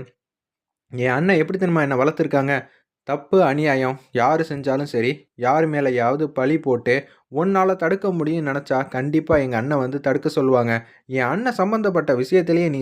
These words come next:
சம்பந்தப்பட்டிருக்கியா இல்லையான்னு எனக்கு இப்ப சந்தேகம் வந்திருக்கு. நான் இத்தனை நாளா உன் மேல தப்பான கோவத்துல வந்து இருந்திருக்கேன்னு என்னால தெளிவா புரிஞ்சுக்க முடியுது. உன்னை சுத்தி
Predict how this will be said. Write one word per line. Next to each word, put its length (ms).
சம்பந்தப்பட்டிருக்கியா 840
இல்லையான்னு 480
எனக்கு 240
இப்ப 160
சந்தேகம் 460
வந்திருக்கு. 380
நான் 260
இத்தனை 280
நாளா 260
உன் 160
மேல 200
தப்பான 500
கோவத்துல 380
வந்து 200
இருந்திருக்கேன்னு 580
என்னால 260
தெளிவா 360
புரிஞ்சுக்க 440
முடியுது. 400
உன்னை 260
சுத்தி 300